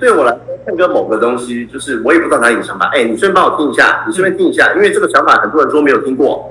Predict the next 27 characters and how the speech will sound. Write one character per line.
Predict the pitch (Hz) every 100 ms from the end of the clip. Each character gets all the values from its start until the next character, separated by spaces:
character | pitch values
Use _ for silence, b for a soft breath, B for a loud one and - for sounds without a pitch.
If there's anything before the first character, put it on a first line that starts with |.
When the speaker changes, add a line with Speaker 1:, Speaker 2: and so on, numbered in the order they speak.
| -
Speaker 2:
OK。 | 220 170 143 - - - - - - - - - -
Speaker 1:
对 | 269
我 | -
来 | 143
说 | - 202
是 | 208 180 - - - - - - 143
女 | 151 147
人 | 131 151 180
跟 | 220
随 | - 113
男 | 120 98
人， | 107 - - - -
Speaker 2:
嘿。 | 180 135 113 - 120
Speaker 1:
男 | 131 160
人 | 160 -
服 | 127 156
务 | 120
女 | 95
人。 | - - - - - - -
Speaker 2:
嗯 | 180
哼。 | 180 190 233 240 - - - - - - - - - - - - - - -
Speaker 1:
你 | 180
有 |
听 | 165 165
过 | 175
吗？ | 143 139 - - - - - - - - - -
Speaker 2:
呃， | - 190 185 185 180 180 180 175 175 175